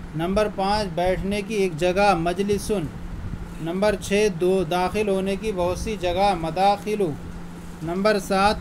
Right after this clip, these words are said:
काटने के दो आले मिख्तान। नंबर आठ, एक ज़्यादा पढ़ने वाली क़ुरआ। नंबर नौ, जा-, दो ज़्यादा लिखने वाले अक्तबान। नंबर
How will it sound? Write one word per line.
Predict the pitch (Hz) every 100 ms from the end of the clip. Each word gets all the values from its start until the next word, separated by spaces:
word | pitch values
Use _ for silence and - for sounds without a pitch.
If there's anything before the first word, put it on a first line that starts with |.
| -
काटने | 180 175 196 208
के | 214
दो | 196 190
आले | 180 185 208 180
मिख्तान। | 170 190 - 185 175 196 208 175 139 - - - - - -
नंबर | 151 185 196 214
आठ, | 208 202 185 208 196 190 196
एक | 196 170
ज़्यादा | 175 175 202 202
पढ़ने | 180 170 185 196
वाली | 180 185 202 180 156 190
क़ुरआ। | 202 185 185 196 165 120 - - - - - - - - - - - - - - -
नंबर | 160 190 208 214 208
नौ, | 185 196 214 214
जा-, | 160 170 180
दो | 175 208 190
ज़्यादा | 185 180 208 202
लिखने | 185 175 202 202
वाले | 185 185 202
अक्तबान। | 185 175 190 180 185 196 202 160 120 - - - - - - - 160
नंबर | 170 196 208